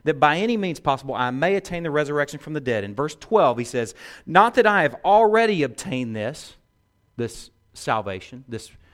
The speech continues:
resurrection from the dead, "or am already perfect. But I press on to make it my own because Jesus Christ has made me his own."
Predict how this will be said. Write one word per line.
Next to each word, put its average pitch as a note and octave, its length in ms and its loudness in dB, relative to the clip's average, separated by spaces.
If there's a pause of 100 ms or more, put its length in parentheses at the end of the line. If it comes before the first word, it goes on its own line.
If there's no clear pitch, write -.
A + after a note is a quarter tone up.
(200)
resurrection A2 680 -4
from G#2+ 160 -14
the F#2+ 80 -10
dead, G2 340 -8 (580)
"or D3+ 480 2 (240)
am F3 160 2
already F#3 380 6
perfect. - 560 -4 (1500)
But A2 180 -2
I G3+ 240 4
press G#3 500 0
on C#3 440 0
to D#3+ 180 -8
make E3 420 -2
it D#3+ 180 -4
my D#3+ 480 -2
own C3+ 540 -4 (1200)
because D3 320 -4
Jesus D#3 400 -6
Christ D#3 460 0
has C3 260 -4
made C3+ 300 -4
me C3+ 180 -2
his B2 300 -4
own." E2+ 300 -14